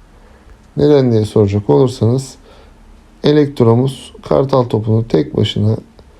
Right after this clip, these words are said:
rencide etti. Oraya kadar girdi. E, bu saatten sonra da çok fazla bir söze gerek yok. Köyü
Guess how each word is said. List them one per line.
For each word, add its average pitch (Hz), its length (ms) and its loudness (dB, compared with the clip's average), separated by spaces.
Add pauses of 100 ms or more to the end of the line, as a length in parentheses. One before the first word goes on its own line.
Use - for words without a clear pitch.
(440)
rencide 127 460 4
etti. 113 460 0 (280)
Oraya 135 320 2
kadar 104 300 0
girdi. 123 600 0 (680)
E, 156 80 -2
bu 147 40 -4
saatten 117 440 -4
sonra 110 480 0
da 135 240 2 (840)
çok 131 240 -2
fazla 107 340 -2
bir 104 40 -2
söze 104 320 0
gerek 113 460 0
yok. - 360 -2 (760)
Köyü 120 480 2